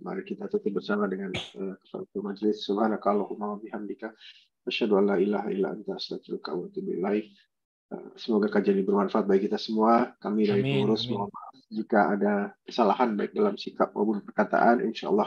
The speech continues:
Speaker 1: kita bertemu kembali di kajian-kajian berikutnya yang diadakan oleh Rumah Dakwah U K.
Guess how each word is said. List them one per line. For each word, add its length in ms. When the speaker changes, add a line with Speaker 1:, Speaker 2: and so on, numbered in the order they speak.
Speaker 1:
kita 400
bertemu 400
kembali 320
di 140
kajian-kajian 560
berikutnya 400
yang 60
diadakan 320
oleh 240
Rumah 240
Dakwah 240
U 200
K. 60